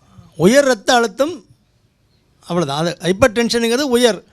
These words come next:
ஹைப்பர்னா உயர், டென்ஷன்னா உ-, உயர் ரத்த அழுத்தம். அந்த அதான் சரியான தமிழ் வார்த்தை. ஒருத்தர் கொதிப்பு கொதிப்புன்னு இந்த பசங்களாம் கொதிக்க வச்சுட்டானுங்க. <laughs>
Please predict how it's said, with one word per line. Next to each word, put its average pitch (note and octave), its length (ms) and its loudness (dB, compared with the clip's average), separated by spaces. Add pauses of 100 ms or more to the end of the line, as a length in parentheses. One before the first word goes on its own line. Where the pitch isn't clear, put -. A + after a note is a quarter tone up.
(280)
ஹைப்பர்னா A#3+ 480 -2 (100)
உயர், A3+ 260 0 (1120)
டென்ஷன்னா A#3 460 0 (120)
உ-, G3 200 0
உயர் B3 240 2
ரத்த A3+ 200 -2
அழுத்தம். F3+ 360 -2 (580)
அந்த C#3+ 220 -8
அதான் B3+ 280 0
சரியான B3+ 300 2
தமிழ் A3 340 -2
வார்த்தை. D3 280 -4 (100)
ஒருத்தர் F#3+ 360 -4
கொதிப்பு A3+ 280 -2
கொதிப்புன்னு A3+ 500 -2
இந்த G3+ 200 -4
பசங்களாம் G3+ 440 -4
கொதிக்க G3 280 -4
வச்சுட்டானுங்க. D#3+ 520 -4
<laughs> - 40 -20